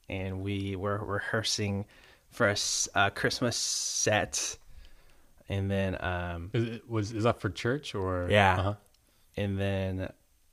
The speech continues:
Speaker 1: we went to go eat with, uh, Junie and Daniel Pei.
Speaker 2: Mm-hmm.
Speaker 1: And at that time, I was the only single guy between them
Speaker 2: Ah.
Speaker 1: two. And I was just sick and tired of their, like, "Oh, I have a girlfriend. Like, where's yours?" And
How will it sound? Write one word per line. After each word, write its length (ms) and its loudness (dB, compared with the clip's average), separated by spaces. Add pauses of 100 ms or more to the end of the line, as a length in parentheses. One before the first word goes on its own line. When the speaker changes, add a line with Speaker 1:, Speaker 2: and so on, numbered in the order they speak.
(1300)
Speaker 1:
we 160 4
went 160 4
to 80 2
go 200 6
eat 360 2 (140)
with, 420 -2
uh, 360 2 (140)
Junie 320 0
and 100 -2
Daniel 260 -2
Pei. 560 0
Speaker 2:
Mm-hmm. 240 0 (180)
Speaker 1:
And 100 -2
at 140 2
that 200 8
time, 380 2
I 200 6
was 300 4
the 160 2
only 360 2
single 400 0
guy 460 0 (200)
between 360 0
them 320 2
Speaker 2:
Ah. 40 0
Speaker 1:
two. 400 0
And 160 -6
I 80 -2
was 140 -4
just 240 -4
sick 200 -2
and 120 -4
tired 320 0
of 200 -4
their, 360 0 (1120)
like, 380 -4
"Oh, 180 4
I 120 8
have 120 4
a 60 0
girlfriend. 600 2
Like, 160 0
where's 260 2
yours?" 400 2
And 240 -4